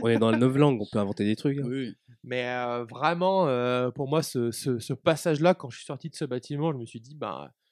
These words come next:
Speaker 3: t'as déjà une partie de ta vie qui est tracée parce que tu sais ce que tu veux faire. » Et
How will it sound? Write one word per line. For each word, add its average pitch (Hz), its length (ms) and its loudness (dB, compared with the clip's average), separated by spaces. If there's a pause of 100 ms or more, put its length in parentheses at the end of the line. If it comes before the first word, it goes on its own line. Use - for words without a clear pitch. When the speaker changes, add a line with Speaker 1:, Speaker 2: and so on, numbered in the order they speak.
(640)
Speaker 3:
t'as 156 100 4
déjà 143 220 4
une 160 80 4
partie 147 240 2
de - 60 -10
ta 135 100 4
vie 135 140 -4
qui 143 80 0
est 135 40 4
tracée 127 320 -2
parce 123 160 -4
que 139 100 -4
tu 117 120 -12
sais 143 120 -10
ce - 60 -12
que - 80 -10
tu - 140 -12
veux 120 120 -6
faire. » 143 320 -2
Et 117 180 -6